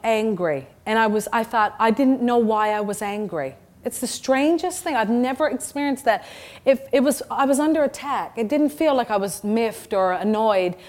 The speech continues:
I woke up angry. And I, and I, as soon as I felt it, I said, "Lord, what is that?" And he took me to,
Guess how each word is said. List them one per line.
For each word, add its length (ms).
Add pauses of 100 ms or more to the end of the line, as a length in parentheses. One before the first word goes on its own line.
(120)
I 80
woke 300
up 280
angry. 540
And 120
I, 60 (400)
and 140
I, 80
as 140
soon 160
as 100
I 120
felt 360
it, 80
I 60
said, 180
"Lord, 240
what 100
is 180
that?" 500 (640)
And 140
he 100
took 340
me 120
to, 500